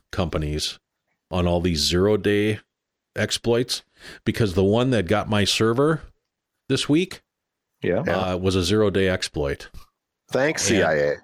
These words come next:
Speaker 1: no, I think, I think what it
Speaker 2: Thanks,
Speaker 1: was,
Speaker 2: Obama.
Speaker 1: I think s-, what it was was a,
Speaker 2: <laughs>
Speaker 1: um, was a, uh, undisclosed, um, breach of a plugin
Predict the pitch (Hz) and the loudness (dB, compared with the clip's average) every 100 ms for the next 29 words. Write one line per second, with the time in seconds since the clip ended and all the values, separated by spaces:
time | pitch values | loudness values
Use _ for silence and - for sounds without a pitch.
0 | _ 92 90 92 95 98 113 - 98 - | _ -2 0 2 2 2 0 0 -2 0
1 | 117 110 - - 90 - 104 110 117 107 | -2 -4 -8 -8 -8 -2 0 2 2 2
2 | 98 92 92 90 85 85 82 90 - 107 | 0 2 0 0 0 0 -2 -2 -2 -2
3 | 98 - 92 101 110 104 92 92 90 101 | -2 -6 -2 0 2 2 0 0 -2 -2
4 | 85 90 87 85 85 82 82 - - - | 0 0 2 2 2 0 -4 -10 -14 -14
5 | _ _ - - 87 - 85 85 82 80 | _ _ -18 -4 -2 0 0 2 0 0
6 | 80 78 78 - 107 117 117 - - 101 | 0 -2 -4 -6 0 0 2 0 -2 0
7 | 107 98 87 80 - - - _ _ _ | 2 2 0 -2 -4 -6 -14 _ _ _
8 | _ _ _ _ 85 85 80 80 78 - | _ _ _ _ -2 0 0 -4 -6 -12
9 | _ _ _ _ _ 101 101 104 90 - | _ _ _ _ _ -2 2 2 0 -4
10 | - 82 78 - 104 95 80 76 | -4 -4 -4 -2 0 0 -2 -4